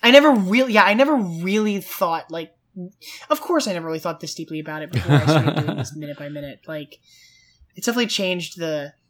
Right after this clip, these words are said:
Speaker 1: the way I look at these movies for sure.
Speaker 2: In a good way?
Speaker 1: Oh, absolutely.
Speaker 2: Mm.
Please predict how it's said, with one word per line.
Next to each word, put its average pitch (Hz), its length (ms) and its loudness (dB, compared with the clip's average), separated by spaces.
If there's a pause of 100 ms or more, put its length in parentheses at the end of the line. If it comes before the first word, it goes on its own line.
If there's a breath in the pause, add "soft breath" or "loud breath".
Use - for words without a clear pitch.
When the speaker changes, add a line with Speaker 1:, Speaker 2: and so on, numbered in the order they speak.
Speaker 1:
the 180 180 -4
way 180 180 6
I 165 140 2
look 160 220 -4
at 147 60 -12
these 143 200 -10
movies 139 320 -12
for - 120 -20
sure. - 200 0
Speaker 2:
In 139 80 8
a 127 60 6
good 147 180 2
way? 196 260 2 (1400)
Speaker 1:
Oh, 240 160 4
absolutely. 208 640 4
Speaker 2:
Mm. - 40 -20